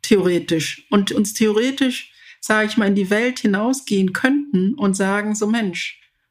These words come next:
was läuft eigentlich bei uns rechts und links nicht gut? Und schauen wir uns mal bei anderen ab.“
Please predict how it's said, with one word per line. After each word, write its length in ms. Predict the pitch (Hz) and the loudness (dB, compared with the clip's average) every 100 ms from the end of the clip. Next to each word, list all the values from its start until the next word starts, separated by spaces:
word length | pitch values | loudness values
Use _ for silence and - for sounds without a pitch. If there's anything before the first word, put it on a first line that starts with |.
| _ _ | _ _
was 260 | - 240 - | -2 0 2
läuft 320 | 262 254 254 | 2 0 0
eigentlich 400 | - 202 202 190 | 0 0 0 0
bei 100 | 208 | 0
uns 400 | 208 214 208 - _ - - | 2 0 -2 -14 _ -10 -2
rechts 360 | 202 208 - | 0 0 -6
und 220 | - 196 190 | -2 0 2
links 380 | 185 190 - 185 | 2 2 0 0
nicht 320 | 160 - - | 0 -4 0
gut? 540 | 254 240 285 - - _ _ _ | 2 2 0 -4 -10 _ _ _
Und 160 | - 196 | 2 2
schauen 440 | - 220 254 269 | 2 0 2 2
wir 140 | 262 214 | 2 0
uns 200 | 214 - | 0 0
mal 140 | 196 | 0
bei 120 | 190 185 | 0 -2
anderen 500 | 180 196 190 180 - | 0 0 0 -2 -2
ab.“ 260 | 156 - | -4 -6